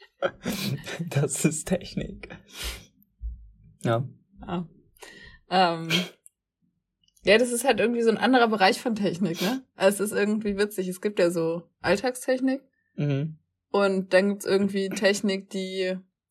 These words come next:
Speaker 1: So
Speaker 2: ähm,
Speaker 1: komplett spezifisch ist.
Speaker 2: Genau, und dann gibt's aber auch noch, also ich meine, so dass irgendwie ein Handy Technik ist oder so, das ist ja klar. Also so, das,
Speaker 1: Hm.
Speaker 2: so. Aber zum Beispiel auch, ähm,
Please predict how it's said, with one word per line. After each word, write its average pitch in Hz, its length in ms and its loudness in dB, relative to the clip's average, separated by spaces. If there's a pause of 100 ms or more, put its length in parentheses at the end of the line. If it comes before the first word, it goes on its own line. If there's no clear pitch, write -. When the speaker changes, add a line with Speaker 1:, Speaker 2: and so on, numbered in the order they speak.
(600)
Speaker 1:
So - 100 -2
Speaker 2:
ähm, - 160 4
Speaker 1:
komplett 139 300 4
spezifisch 135 560 -4
ist. - 280 -6 (300)
Speaker 2:
Genau, 208 500 8
und 247 280 2
dann 247 160 6
gibt's 254 240 0
aber 214 260 2
auch 226 160 2
noch, 226 300 -2 (340)
also 208 140 6
ich 208 80 0
meine, 214 180 6
so 220 60 2
dass 202 180 2
irgendwie 202 300 2
ein 185 80 0
Handy 240 340 0
Technik 262 400 2
ist 233 180 0
oder 214 220 2
so, 214 120 0
das 202 180 0
ist 190 120 -2
ja 170 120 4
klar. 214 360 4 (100)
Also 190 220 -2
so, 180 180 0
das, - 340 -8 (160)
Speaker 1:
Hm. 139 280 -4
Speaker 2:
so. 226 220 2 (540)
Aber 196 480 8 (340)
zum - 180 -6
Beispiel 202 440 2
auch, 180 420 2
ähm, 180 540 0